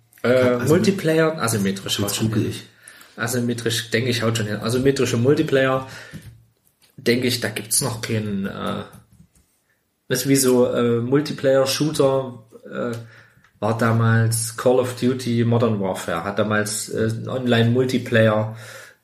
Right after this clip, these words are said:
Speaker 1: äh, umgestellt, einen Online-Shooter, quasi revolutioniert.
Speaker 2: Hm.
Speaker 1: Oder irgendwie für dieses asynchrone Spiel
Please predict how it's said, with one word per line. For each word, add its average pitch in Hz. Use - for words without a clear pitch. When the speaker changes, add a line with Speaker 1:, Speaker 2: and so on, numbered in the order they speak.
Speaker 1:
äh, 104
umgestellt, 104
einen 101
Online-Shooter, 110
quasi 110
revolutioniert. 117
Speaker 2:
Hm. 127
Speaker 1:
Oder 110
irgendwie 120
für 113
dieses 117
asynchrone 127
Spiel 147